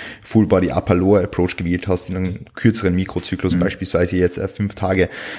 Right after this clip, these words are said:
Speaker 1: ähm, würdest du dann das, also angenommen, angenommen, ich komme jetzt als relativ unerfahrener Athlet zu dir und sag, hey, ich würd gerne einen Upper Lower Plan haben, einfach aufgrund der Tatsache, dass ich viermal die Woche trainieren will oder so,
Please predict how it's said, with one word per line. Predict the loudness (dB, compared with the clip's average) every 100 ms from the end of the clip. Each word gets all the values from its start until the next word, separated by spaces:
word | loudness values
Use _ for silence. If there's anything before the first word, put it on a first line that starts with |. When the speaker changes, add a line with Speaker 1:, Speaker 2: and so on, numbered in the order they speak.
| -2
Speaker 1:
ähm, | -2 -2
würdest | 0 2 2
du | 0
dann | 2
das, | 2 0 -6 -6
also | -4 -2
angenommen, | 2 4 6 2
angenommen, | 2 4 4 2
ich | 2
komme | 2 4
jetzt | 2 2
als | 2 2 2 -2 0
relativ | 2 2 2 0 -2
unerfahrener | -4 -2 0 0 0 -2
Athlet | -2 2 2
zu | 0
dir | -4 2 2
und | 2 0 -4
sag, | -2 -2 2
hey, | 2
ich | 2 0
würd | -6 -4
gerne | -4
einen | -6
Upper | -2 2
Lower | 4 4 4
Plan | 0 0
haben, | 0 -2
einfach | -2 -2 -2
aufgrund | -2 -4
der | -4 -2
Tatsache, | 0 0 -2
dass | -2 -4
ich | -6
viermal | -2 0 0
die | -2
Woche | -4 -4
trainieren | -6 -2 0 -2
will | -4
oder | -4
so, | -2 -2